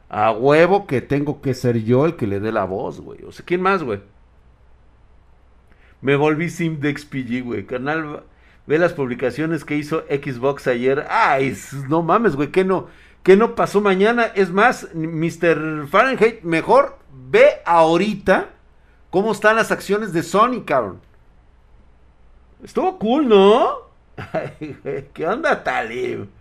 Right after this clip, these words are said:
Están chingones los escenarios, están muy buenos, ¿eh? Hola, mi querido Scranox. ¿Qué dices?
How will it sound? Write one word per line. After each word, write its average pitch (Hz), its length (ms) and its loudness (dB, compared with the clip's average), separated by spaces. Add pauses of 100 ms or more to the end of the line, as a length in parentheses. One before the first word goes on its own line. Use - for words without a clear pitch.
(640)
Están 151 380 -6
chingones 147 460 -4
los 110 140 -6
escenarios, 117 360 -2
están 196 220 2
muy 254 120 0
buenos, 160 380 2
¿eh? 180 200 -4 (100)
Hola, 247 600 6
mi 311 80 -6
querido 269 240 -2
Scranox. 233 840 0 (1300)
¿Qué 139 180 0
dices? 170 640 2